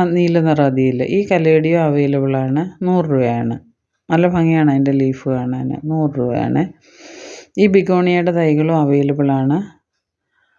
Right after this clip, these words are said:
അമ്പത് രൂപയാണ്. പ്ലാന്റ്സ്, ആ, ആ, സ്ക്രീൻഷോട്ട് എടുത്ത് അയക്കാൻ അറിയാത്തവർ പേര് പറഞ്ഞാൽ മതി. ഞാൻ ആ plants-ിൻ്റെ പിക്ക് അയച്ചു തരാം. ഇതൊരു പിങ്ക് സ്പ്ലാഷ് എന്ന് പറയുന്ന സിങ്കോണിയം ആണ്.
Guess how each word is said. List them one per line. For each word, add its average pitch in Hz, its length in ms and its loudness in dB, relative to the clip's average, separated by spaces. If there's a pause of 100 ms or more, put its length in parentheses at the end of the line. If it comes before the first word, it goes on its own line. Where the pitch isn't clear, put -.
(280)
അമ്പത് 185 360 4
രൂപയാണ്. 120 480 0 (1900)
പ്ലാന്റ്സ്, 196 480 2
ആ, 202 60 4 (260)
ആ, 170 40 0 (140)
സ്ക്രീൻഷോട്ട് 180 680 0
എടുത്ത് 180 260 0 (480)
അയക്കാൻ 170 420 0
അറിയാത്തവർ 165 480 2 (140)
പേര് 175 300 2
പറഞ്ഞാൽ 156 380 0
മതി. 151 200 -2 (100)
ഞാൻ 160 120 0 (120)
ആ - 20 -2 (120)
plants-ിൻ്റെ 151 640 0 (1300)
പിക്ക് 175 260 0
അയച്ചു 151 300 0
തരാം. 131 220 -2 (100)
ഇതൊരു 190 320 0
പിങ്ക് 180 340 2
സ്പ്ലാഷ് 180 360 0
എന്ന് 180 160 0
പറയുന്ന 165 360 2 (100)
സിങ്കോണിയം 156 580 2 (100)
ആണ്. 147 200 0